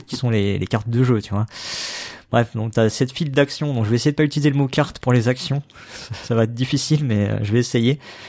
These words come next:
Donc t'as cinq actions qui sont posées devant toi, en ordre, euh, en file indienne, et en fait, il y a un petit numéro en face.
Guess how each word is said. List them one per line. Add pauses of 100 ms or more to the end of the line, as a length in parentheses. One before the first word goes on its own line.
(240)
Donc
t'as
cinq
actions
qui
sont
posées
devant
toi, (120)
en
ordre,
euh,
en
file
indienne, (340)
et
en
fait,
il
y
a
un
petit
numéro
en
face.